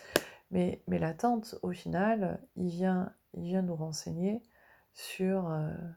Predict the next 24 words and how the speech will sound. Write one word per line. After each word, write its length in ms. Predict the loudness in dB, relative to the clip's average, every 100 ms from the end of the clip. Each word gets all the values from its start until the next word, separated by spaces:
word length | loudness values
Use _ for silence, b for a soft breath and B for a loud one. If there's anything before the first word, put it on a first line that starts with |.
| _ _ _ _ _ _
ce 200 | -18 -8
besoin 440 | -2 2 4 6 6
et 60 |
ce 160 | 4 -2
désir 400 | -2 0 0 2
de 80 | 0
vivre, 640 | 0 2 2 0 -2 -6 -12 B B B -16
ce 160 | -4
besoin 360 | 0 4 4 4
et 40 |
ce 160 | 2 2
désir 580 | 2 4 4 4 4 4
de, 300 | 2 0 -2
d'amener 640 | 8 8 8 4 0 0 -2 b b -6
quelque 260 | -4 -2
chose 300 | -4 0 -2
de 80 | 0
concret 720 | -2 0 -2 -2 0 2 2 -4 _ _ _ _ -8
dans 540 | 2 4 4 2 -6
sa 200 | -8 -4 -2
réalité, 680 | 0 -2 -4 -2 -2 -2 -6 B B B B
ce, 600 | -10 -2 -2 0 -2 -2 -6
cette 840 | -10 -12 -12 -10 -2 4 4 6
impulsion 1080 | 6 6 4 2 2 0 -2 6 6 6